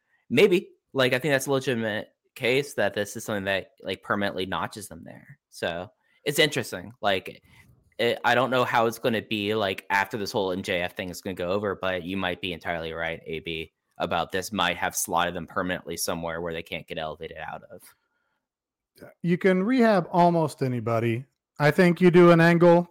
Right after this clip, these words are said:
Speaker 2: in however many months' time where the Butcher and the Blade turns on M J F. Like, "No, we won't take your money." And they become big baby faces for spitting on the, you know, hated heel.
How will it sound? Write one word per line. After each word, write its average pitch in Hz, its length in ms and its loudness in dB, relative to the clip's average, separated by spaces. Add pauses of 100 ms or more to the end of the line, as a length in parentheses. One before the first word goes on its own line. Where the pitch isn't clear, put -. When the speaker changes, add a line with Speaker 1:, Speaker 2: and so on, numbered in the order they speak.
(220)
Speaker 2:
in 156 120 0
however 160 360 4
many 165 180 2
months' 165 300 0
time 170 420 2
where 147 120 4
the 139 320 2
Butcher 139 460 -2
and 156 80 2
the 151 60 2
Blade 151 380 2
turns 143 360 2
on 151 140 4
M 156 140 0
J 127 140 0
F. 160 280 0
Like, 117 180 -2
"No, 160 200 6
we 131 100 4
won't 165 180 4
take 147 220 0
your 127 80 2
money." 123 360 2 (320)
And 131 80 0
they 131 40 4
become 135 400 4
big 139 240 0
baby 139 280 4
faces 156 520 0
for 123 320 -2
spitting 135 400 0
on 135 200 2
the, 127 240 2 (680)
you 123 100 -2
know, 113 160 2
hated 139 340 4
heel. 160 440 2